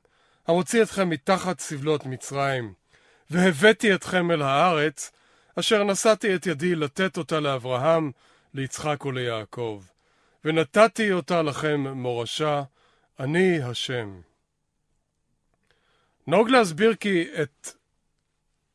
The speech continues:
ארבע כוסות היין בליל הסדר שותים לזכר ארבע לשונות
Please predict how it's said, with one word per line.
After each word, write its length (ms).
ארבע 280
כוסות 420
היין 460
בליל 260
הסדר 680
שותים 480
לזכר 760
ארבע 320
לשונות 580